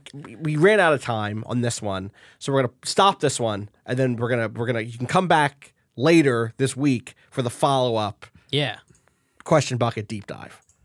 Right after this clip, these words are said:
Speaker 1: So
Speaker 2: The deepest of dives.
Speaker 1: shout outs to Bowen for letting us use the track Miss You off the E P Pale Machine. Find out more about that, waypoint dot zone.
Speaker 2: Oh, right.
Speaker 1: Slash B O E N.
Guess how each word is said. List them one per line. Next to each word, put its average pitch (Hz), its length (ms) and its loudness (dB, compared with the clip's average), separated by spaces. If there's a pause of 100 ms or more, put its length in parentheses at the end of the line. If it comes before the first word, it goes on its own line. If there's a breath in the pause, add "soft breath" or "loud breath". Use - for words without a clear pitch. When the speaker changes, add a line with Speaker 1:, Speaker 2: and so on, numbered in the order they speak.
(280)
Speaker 1:
So 110 420 0 (220)
Speaker 2:
The 123 100 -8
deepest 120 400 -10
of 120 100 -20
dives. - 540 -18 (380)
Speaker 1:
shout 120 220 -4
outs 113 120 -4
to 131 80 -6
Bowen 135 400 0
for - 100 -12
letting 104 140 -6
us - 100 -12
use 101 80 -10
the 101 60 -14
track 110 200 -6
Miss 110 160 -4
You 95 60 -10
off 101 60 -12
the - 160 -12
E - 20 -6
P 120 140 -8
Pale 104 180 -4
Machine. 127 260 -4
Find 107 140 -6
out 82 80 -8
more 98 100 -8
about 101 200 -10
that, 151 180 2
waypoint - 280 -12
dot 127 140 -14
zone. 151 280 0 (100)
Speaker 2:
Oh, 139 160 -2
right. 127 320 -4
Speaker 1:
Slash 143 300 0
B 107 180 -2
O 90 100 -4
E 101 120 -4
N. 151 360 -2